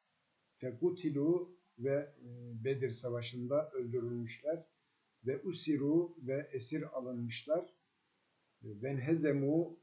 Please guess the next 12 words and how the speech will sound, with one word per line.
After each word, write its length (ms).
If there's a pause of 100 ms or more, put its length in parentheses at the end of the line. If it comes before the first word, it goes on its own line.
(140)
ve 420
hezimete 600
uğramışlardır. 920 (1000)
Ki 100
ehli 360
hazihil 640
cenne, 460
işte 380
bu 140
bahçe 340
sahiplerinin, 920 (600)
e, 40